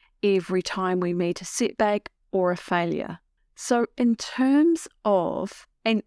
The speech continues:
if you're really caught in a loop like that and you can recognize it, that's where it is really helpful to get someone like me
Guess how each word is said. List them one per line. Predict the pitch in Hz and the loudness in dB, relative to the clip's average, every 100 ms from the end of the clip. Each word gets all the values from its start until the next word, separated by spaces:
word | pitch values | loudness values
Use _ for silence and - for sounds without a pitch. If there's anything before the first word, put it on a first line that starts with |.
| - | 0
if | 247 - 262 | 0 0 0
you're | 254 | 2
really | 240 226 | 2 2
caught | - - 233 | -2 -6 -2
in | 208 | 0
a | 175 | 0
loop | 180 202 - | 0 -2 0
like | 226 233 - | 0 0 2
that | 233 285 | 2 2
and | 240 190 | 2 0
you | 185 | -2
can | - 170 | -4 -4
recognize | 170 - - 202 220 226 | -4 -6 -4 0 2 4
it, | 302 - - _ - | 2 2 -20 _ -12
that's | 180 196 - 202 | 2 2 2 0
where | 196 | 0
it | 180 | 0
is | 170 | 0
really | 175 170 | -2 -2
helpful | - 175 - 180 165 | -2 -4 -2 -4 -4
to | - | -4
get | - | -6
someone | - 185 175 175 | -2 -2 0 0
like | 180 | -2
me | - 233 262 254 254 | 2 4 4 0 -4